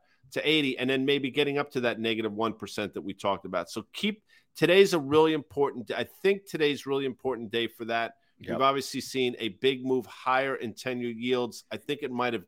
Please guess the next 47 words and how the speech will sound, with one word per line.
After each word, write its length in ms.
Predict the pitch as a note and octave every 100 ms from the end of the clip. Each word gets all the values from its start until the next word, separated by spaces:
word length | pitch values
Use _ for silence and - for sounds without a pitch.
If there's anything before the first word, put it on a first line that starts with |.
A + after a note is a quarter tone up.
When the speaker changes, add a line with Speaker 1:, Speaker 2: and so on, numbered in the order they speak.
| _
Speaker 1:
I 60 | A#2
think 440 | C#3 - G#3+ G#3+
it 120 | F#3+ C#3
might 220 | C#3+ C#3
have 140 | -
capitulated 800 | - A2 C#3 C3 B2 A#2+ A2+ G#2+ - _ - -
and 140 | A2+
starting 300 | - C3 B2
to 40 |
turn 280 | - B2+ A2+
back, 260 | A#2+ A#2 A#2
and 100 | A2+
maybe 200 | B2 B2
we 100 | A#2+
get 180 | A#2 -
down 220 | A2+ A2
to 60 |
that 200 | G2+ G2
trend 240 | - G#2 G2
line 200 | F2+ F2
again. 320 | E2+ E2 D2+ _ -
Speaker 2:
Yeah, 140 | D3+ C#3+
if 180 | B2+ C3
they 120 | F3+
can 200 | A3+ G#3
flash 340 | - D#3+ C#3+
forward 300 | - C3+ A#2+
and 100 | G#2
go 120 | A2
to 80 | A2
the 120 | G2+
U 180 | G2+ G#2+
S 120 | G#2
dollar 340 | - G2+ G2 G#2
index, 320 | G#2 A2 G#2
the 120 | G2
Dixie 380 | E2+ G2+ - A2
here, 200 | G2 G#2
and 80 | G2
I 60 |
think 200 | G2 A2
this 200 | A#2 A2+
is 120 | A2 -
kinda 260 | G2+ F#2+ A#2
interesting. 420 | A2 A2 A2 G2+
It's 120 | -
co-, 200 | B2+